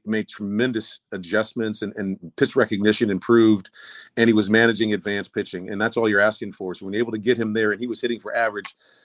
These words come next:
and I, in the back of my mind, it's like, "Man, where's this boy's power? I know it's in there. It's just, it's gonna, it's gonna come." And, and for me to see him hit a ball oppo for a homer and to pull one in the left center field, I was like, "Okay, he's gonna be just fine." And, um, he continues to, man,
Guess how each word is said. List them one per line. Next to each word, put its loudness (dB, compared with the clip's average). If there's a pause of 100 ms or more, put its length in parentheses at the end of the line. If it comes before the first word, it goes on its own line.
(140)
and 0
I, 4
in -4
the -6
back -2
of -10
my -6
mind, -8
it's -12
like, -10
"Man, -8
where's -2
this -12
boy's -10
power? -2
I 0
know 4
it's 0
in -2
there. -14
It's -18
just, -20
it's -10
gonna, 0
it's -10
gonna -2
come." -8 (480)
And, -2
and -8
for -4
me -2
to -2
see -10
him -4
hit -2
a -4
ball 0
oppo 0
for -4
a -2
homer -2
and -6
to -8
pull -2
one 0
in -6
the -6
left -2
center -16
field, -2
I -4
was -12
like, -12
"Okay, -8
he's -12
gonna -14
be -12
just -12
fine." -4
And, -10 (460)
um, 2
he 2
continues 2
to, 2
man, 4